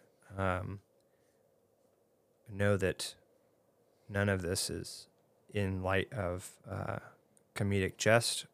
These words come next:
or, or that we are using this as content for your entertainment, but, uh, thank you for listening. And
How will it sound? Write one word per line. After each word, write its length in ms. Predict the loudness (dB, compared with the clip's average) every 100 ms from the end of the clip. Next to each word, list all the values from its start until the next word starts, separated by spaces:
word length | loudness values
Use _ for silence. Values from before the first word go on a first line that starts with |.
| -8
or, 440 | -2 0 0 -4 -12 _ _ _ _ _ _ _ _ _ 4
or 120 | 8
that 120 | 8
we 360 | 8 6 6 4 -2 -18 _ _ -2
are 360 | 2 2 2
using 380 | 2 0 0 0
this 260 | 0 -2 -2
as 420 | -2 -2 -4 -4 -12
content 500 | -6 -2 0 -2 -4
for 120 | -4 -4
your 80 |
entertainment, 540 | -2 -2 -4 0 0 -2 -10 _ _
but, 220 | -6 -6 -8 _ _ _ _ _ -8
uh, 260 | -6 -6
thank 260 | -4 -4 -4
you 60 |
for 140 | -10 -4
listening. 440 | -4 -4 -6 -10 -14 _ _
And 460 | -8 -6 -6 -8 -12